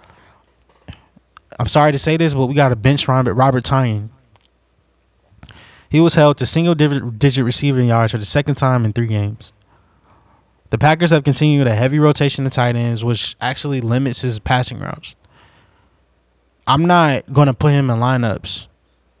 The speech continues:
because, yeah, he has touchdown potential, but that's what we always said he had, touchdown potential. It's hard trying to predict when those touchdowns will come in the games that they will come.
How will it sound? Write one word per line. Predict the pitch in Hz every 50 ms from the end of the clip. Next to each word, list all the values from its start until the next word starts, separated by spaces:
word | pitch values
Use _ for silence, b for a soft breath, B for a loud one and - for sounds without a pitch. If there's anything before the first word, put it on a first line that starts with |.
| _ _ _ _ _ _ _ _
because, | - 131 113 - 127 123 117 117 113 113 110 120
yeah, | 131 139 143
he | 139 139 123 131
has | 127 123 120 117 117
touchdown | - - 135 131 - - 123 123
potential, | 113 120 - - 139 139 139 - 110 104
but | 104 104 110 107 110 104 - b b b b b b b b b b b _
that's | - 131 131 - 151
what | 135
we | 123 123 127
always | 123 135 139 135 127 -
said | - - 117 107 107 107 107 -
he | 117 - 131 110
had, | 104 104 104 101 104 - _
touchdown | - 131 117 - 117 113 110
potential. | - - - 123 113 113 - - - - _ _ _ _ _ _ _ _ _
It's | - 113 -
hard | - 139 143 143 139 139
trying | - 147 139 135
to | 131
predict | - 127 117 104 - 143 139 -
when | 120 110 120 135 147 147
those | 135 127 123
touchdowns | - - 131 123 - 127 117 120 110 107
will | 104
come | - - 151 151 156 143
in | 123 117
the | 110
games | 101 - 120 127 131 113
that | 117 107
they | 113 104
will | 101 - - -
come. | - 131 101 -